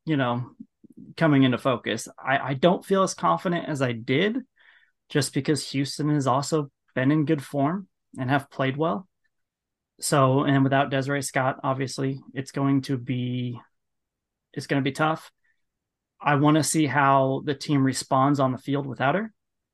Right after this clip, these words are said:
Um, but you know what? When Desiree played a lot of games with the Canadian national team and the N W S L was going on,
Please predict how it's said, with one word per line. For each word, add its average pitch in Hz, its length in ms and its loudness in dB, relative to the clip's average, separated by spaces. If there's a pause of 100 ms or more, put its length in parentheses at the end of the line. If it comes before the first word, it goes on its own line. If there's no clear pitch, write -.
(520)
Um, 123 560 -2 (1000)
but 214 200 4
you 233 80 4
know 233 100 6
what? 226 220 4 (320)
When 180 220 0
Desiree 196 320 2
played 180 400 0 (460)
a 165 40 -2
lot 160 160 4
of 147 60 -2
games 151 280 0
with 139 160 -8
the 143 160 -2
Canadian 135 380 4
national 139 340 0
team 135 300 0 (340)
and 143 180 2
the 139 40 2
N 135 100 2
W 135 260 0
S 127 140 -6
L 131 140 0
was 127 100 -6
going 131 280 -2
on, 165 340 0